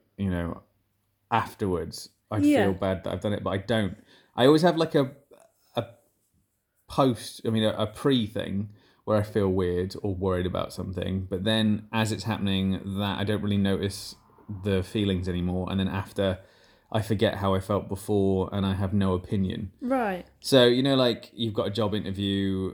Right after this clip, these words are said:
Speaker 1: like, for me, uh, as we mentioned before, I've got a job interview, like, three weeks away. Up until, like, two days before, I don't even recognise that I've got a job interview, as we've said. Then right before the interview and the two days before, I'm worried, I'm panicked, you know, losing sleep, got anxiety,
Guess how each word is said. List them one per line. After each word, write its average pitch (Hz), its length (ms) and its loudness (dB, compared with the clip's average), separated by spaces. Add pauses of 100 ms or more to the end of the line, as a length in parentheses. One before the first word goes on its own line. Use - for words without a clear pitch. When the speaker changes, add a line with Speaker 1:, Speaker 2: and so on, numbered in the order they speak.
(140)
Speaker 1:
like, 101 260 -4
for - 100 -10
me, 98 640 2
uh, 64 640 -16
as 101 200 -4
we 101 60 -2
mentioned 95 260 -2
before, 98 140 -2
I've 95 100 -4
got 110 120 2
a - 20 -2
job 98 160 0
interview, 90 240 -4
like, 90 140 -4
three 90 160 -6
weeks 87 240 -6
away. 92 420 -6 (500)
Up 107 180 0
until, 95 360 0
like, 90 180 -2
two 95 140 -4
days 90 160 0
before, 92 380 -2
I 90 40 -2
don't 92 160 0
even 90 200 -2
recognise 90 460 -4
that 90 100 -6
I've - 60 -18
got 95 140 -4
a 92 40 -4
job 92 200 -4
interview, 90 460 -6 (120)
as 92 200 -4
we've 92 140 -8
said. 98 300 -8 (760)
Then 127 460 4
right 123 300 0
before 113 260 -2
the 107 100 2
interview 95 540 -2
and 98 240 -2
the 95 60 -2
two 101 180 -6
days 98 160 -2
before, 98 380 -4
I'm 92 140 -2
worried, 95 420 2
I'm 92 120 -4
panicked, 92 480 -6
you 117 60 -6
know, 92 80 -4
losing 90 300 -4
sleep, 104 460 0
got 87 160 -8
anxiety, 90 840 -4